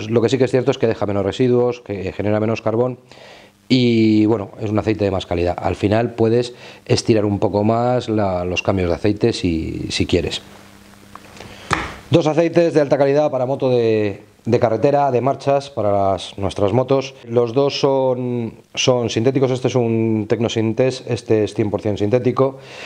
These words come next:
de muy alta calidad. Como veis, son norma M A dos, y en cuanto a la densidad, este es un diez cuarenta, este es un diez treinta.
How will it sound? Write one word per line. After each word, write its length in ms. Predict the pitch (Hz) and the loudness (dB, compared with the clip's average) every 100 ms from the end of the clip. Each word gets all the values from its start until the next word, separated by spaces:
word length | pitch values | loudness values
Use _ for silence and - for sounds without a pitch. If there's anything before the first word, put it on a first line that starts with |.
| - - | -8 0
de 100 | 123 | 2
muy 100 | 143 | 2
alta 180 | 139 | 2
calidad. 320 | 120 113 131 151 | 2 4 2 2
Como 220 | 117 113 | 0 0
veis, 180 | 113 - | 0 0
son 260 | 117 110 | 0 0
norma 440 | 110 104 104 101 - - - - - - _ | 0 0 0 -2 -4 -16 -20 -20 -20 -20 _
M 220 | 123 127 | 0 2
A 60 | 131 | 2
dos, 360 | 139 151 - - | 0 -2 -6 -2
y 160 | 123 | 0
en 140 | 117 104 | 0 0
cuanto 340 | 113 113 113 | 0 2 2
a 20 | |
la 80 | 113 | 2
densidad, 400 | 113 110 117 123 | 2 0 2 2
este 140 | 123 | 0
es 60 | 113 | -4
un 80 | 120 | -2
diez 140 | 113 | 0
cuarenta, 320 | - 123 127 | 0 0 0
este 160 | 120 - | -2 -2
es 100 | 110 | -4
un 480 | 101 95 92 90 92 | -2 -2 -2 -2 2
diez 180 | 101 - | 0 2
treinta. 380 | 104 95 85 | 0 0 -4